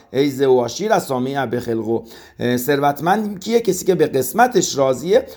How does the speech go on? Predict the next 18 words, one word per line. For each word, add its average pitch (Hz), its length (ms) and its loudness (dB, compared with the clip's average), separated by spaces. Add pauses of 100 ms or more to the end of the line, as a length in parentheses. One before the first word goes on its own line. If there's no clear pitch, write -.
(100)
و 113 40 -8
واضح 123 400 2
یته 127 400 0
لواول 127 560 0
لعبوده 131 600 2
ها 196 200 4
الیونا، 135 600 0 (300)
بیاد 208 440 2 (400)
میل 233 320 2
بده 139 300 4
قلبش 180 520 0
رو 135 120 0
به 131 160 2
عبادت 127 500 0
هشم، 254 360 0 (340)
ای 156 200 2
عبادت 131 520 0
هشم 175 500 -2